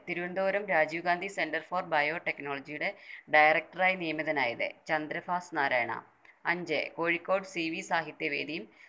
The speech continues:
സി വി ഫൗണ്ടേഷനും ചേർന്ന് ഏർപ്പെടുത്തിയ പ്രഥമ സി വി രാമൻപിള്ള നോവൽ പുരസ്കാരത്തിന് അർഹതയായത് ലതാ ലക്ഷ്മി. നോവൽ തിരുമുകൾ ബീഗം. ആറ്,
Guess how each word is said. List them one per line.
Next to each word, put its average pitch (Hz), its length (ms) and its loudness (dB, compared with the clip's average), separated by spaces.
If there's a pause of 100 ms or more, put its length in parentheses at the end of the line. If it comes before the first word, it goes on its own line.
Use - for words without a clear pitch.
(140)
സി 190 220 -2
വി 214 100 -2
ഫൗണ്ടേഷനും 165 640 -2
ചേർന്ന് 151 300 2
ഏർപ്പെടുത്തിയ 151 400 -4
പ്രഥമ 156 440 2
സി 165 220 -6
വി 175 140 -6
രാമൻപിള്ള 160 680 -2 (380)
നോവൽ 170 280 2
പുരസ്കാരത്തിന് 170 760 0
അർഹതയായത് 151 680 4 (500)
ലതാ 165 320 6
ലക്ഷ്മി. 143 420 -4 (600)
നോവൽ 160 440 0 (500)
തിരുമുകൾ 196 520 0
ബീഗം. 139 460 -8 (720)
ആറ്, 147 420 2